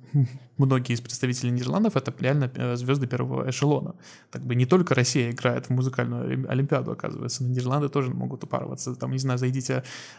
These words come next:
э, в профиль, э, Юста Клейна, который в этом году, при-, в следующем году уже представит Нидерланды, у него там два миллиона слушателей в месяц. Это много, <laughs> вообще-то.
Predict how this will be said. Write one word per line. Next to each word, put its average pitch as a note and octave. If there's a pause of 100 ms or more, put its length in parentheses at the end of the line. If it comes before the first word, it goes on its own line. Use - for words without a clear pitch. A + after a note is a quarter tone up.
э, C3
в C3
профиль, B2+
э, B2
Юста B2+
Клейна, D#3
который -
в B2
этом B2
году, B2
при-, B2+
в -
следующем A#2+
году B2+
уже B2
представит C3
Нидерланды, C3+
у D3+
него C3+
там D3+
два C3+
миллиона C#3+
слушателей C#3
в B2+
месяц. C3
Это D3
много, D#3+ (160)
<laughs> -
вообще-то. -